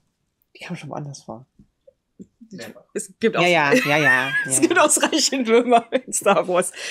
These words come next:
Speaker 3: Die haben sie, die haben sie rausgelassen.
Speaker 1: Also du hast ja jetzt Sachen, die dich nicht stören. Haben wir das
Speaker 3: Das
Speaker 1: Zeit
Speaker 3: sind die
Speaker 1: dafür
Speaker 3: Sachen, die mich
Speaker 1: für,
Speaker 3: stören.
Speaker 1: für, für
Speaker 3: Für die Dinge, die wir mögen. Also,
Speaker 1: Genau.
Speaker 3: ich, ich, ich mag einen Orden von Hexen, die die Macht auf andere Art und Weise nutzen.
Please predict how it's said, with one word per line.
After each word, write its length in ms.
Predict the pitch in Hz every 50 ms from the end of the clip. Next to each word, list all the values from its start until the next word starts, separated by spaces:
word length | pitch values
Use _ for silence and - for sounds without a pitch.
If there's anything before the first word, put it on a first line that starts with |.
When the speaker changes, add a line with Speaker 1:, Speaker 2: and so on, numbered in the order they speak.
| - - - - -
Speaker 3:
Die 160 | 247 233 220
haben 140 | 214 214 214
sie, 160 | 214 202 -
die 100 | - 208
haben 100 | 185 185
sie 60 | 175
rausgelassen. 500 | 165 - - - - - - - - - - _
Speaker 1:
Also 160 | - 135 131
du 80 | -
hast 80 | 165 156
ja 80 | 170 160
jetzt 80 | 143
Sachen, 180 | - 151 139 147
die 60 | 139
dich 80 | 127 -
nicht 140 | 147 -
stören. 440 | - - 143 143 156 185 208 214 202 -
Haben 80 | 143 139
wir 40 |
das 60 | 151 156
Speaker 3:
Das 120 | 190 185
Speaker 1:
Zeit 20 |
Speaker 3:
sind 80 | 208 208
die 60 | 196
Speaker 1:
dafür 80 | 185 185
Speaker 3:
Sachen, 80 | 180 180
die 40 | 165
mich 140 | 170 165 151
Speaker 1:
für, 80 | -
Speaker 3:
stören. 180 | 165 - 165 151
Speaker 1:
für, 120 | - _ -
für 40 | 208
Speaker 3:
Für 120 | - - 233
die 200 | 226 269 240 254
Dinge, 200 | 262 294 311 294
die 120 | 269 269
wir 80 | 240 262
mögen. 320 | 240 208 185 165 156 143 -
Also, 220 | - 302 330 - 208
Speaker 1:
Genau. 180 | 202 226 202 - 330
Speaker 3:
ich, 240 | 370 - - -
ich, 240 | 285 - - - - -
ich 140 | 285 247
mag 420 | 269 330 381 285 208 175 - - - _
einen 300 | _ 214 208 196 196 185
Orden 640 | - - 170 160 175 170 147 185 175 175 175 175 - _ _
von 560 | - - 190 185 165 160 165 160 156 147 -
Hexen, 460 | - - 185 170 - - 185 180 175 170
die 80 | 185
die 80 | 165 170
Macht 240 | 165 156 151 - -
auf 160 | - - -
andere 220 | 165 160 151 -
Art 200 | - 156 156 -
und 100 | 156 147
Weise 280 | 147 147 147 143 151 147
nutzen. 400 | - - - - 151 151 147